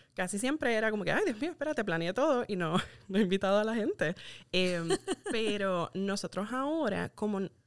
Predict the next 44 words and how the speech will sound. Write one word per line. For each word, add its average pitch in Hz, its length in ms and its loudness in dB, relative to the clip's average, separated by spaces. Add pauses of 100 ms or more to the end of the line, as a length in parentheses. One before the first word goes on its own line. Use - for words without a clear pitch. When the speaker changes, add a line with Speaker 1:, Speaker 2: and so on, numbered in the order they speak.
(100)
Speaker 1:
nosotros 160 440 -4
hacemos 220 280 -4
cosas - 280 -8
custom 214 400 -6
para 202 200 -2
las 180 140 -6
parejas, 185 640 -4
creo 175 280 0
que 226 160 -2
nosotros 196 420 -2
tenemos 208 240 0
muchas 262 260 0
seguidoras 208 540 0
que 185 260 -2 (320)
nos 220 160 4
siguen 170 300 2
desde 254 200 4
antes 156 260 2
de 214 100 -2
comprometerse. 247 1120 0 (340)
Eh, 175 240 2
algunas 196 400 4
me 247 100 0
dicen, 247 340 0
"Cuando 190 360 2
tenga 226 300 2
novio, 277 580 2
le-, 196 100 0
ustedes 202 360 4
Speaker 2:
Oh - 60 6
Speaker 1:
me 269 60 6
van 262 80 8
a 269 60 10
Speaker 2:
my 262 60 8
Speaker 1:
hacer 226 120 4
las 240 120 10
Speaker 2:
God. 247 140 8
Speaker 1:
invitaciones". 262 800 2
Speaker 2:
<laughs> - 40 2 (360)
Speaker 1:
Así 190 300 -4
que 202 160 -2
creo 285 320 2
que 185 240 -6
ya 165 480 0